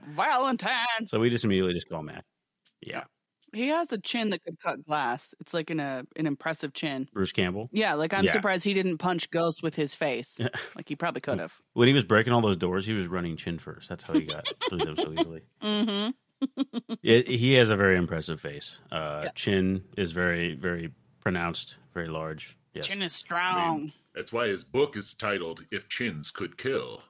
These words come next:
Speaker 1: Of course it is.
Speaker 2: <laughs> He, he leans into it.
Speaker 1: Of course it fucking is. Thank you, Snowy.
Speaker 3: You're welcome.
Speaker 1: <laughs>
Speaker 2: <laughs> Okay.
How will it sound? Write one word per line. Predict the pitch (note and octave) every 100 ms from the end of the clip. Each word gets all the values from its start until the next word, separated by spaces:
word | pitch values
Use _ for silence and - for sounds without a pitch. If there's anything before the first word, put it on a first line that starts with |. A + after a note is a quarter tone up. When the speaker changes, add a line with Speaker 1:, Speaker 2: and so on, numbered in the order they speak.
| -
Speaker 1:
Of | -
course | - D3+ D3
it | E3 -
is. | C3 C3+ -
Speaker 2:
<laughs> |
He, | C3+
he | A#2 G#2
leans | G2+ F2+ F2+
into | E2 F#2
it. |
Speaker 1:
Of | G#3 G#3+
course | - D3+ D#3
it | D3+ -
fucking | D3 C#3+ D3
is. | C#3+ C#3+ -
Thank | F3+ F3
you, | E3+
Snowy. | D3+ E3 D3 C#3+ C#3+
Speaker 3:
You're | B2+
welcome. | C#3 C3+ - C3+ D#3+ G#3+ -
Speaker 1:
<laughs> | D#4+ - C5+ B4 - _ _ - - - - - _ -
Speaker 2:
<laughs> | D4 - A3+ - A3+ _ _ _ - - - - - -
Okay. | G2+ A2+ F#2+ F2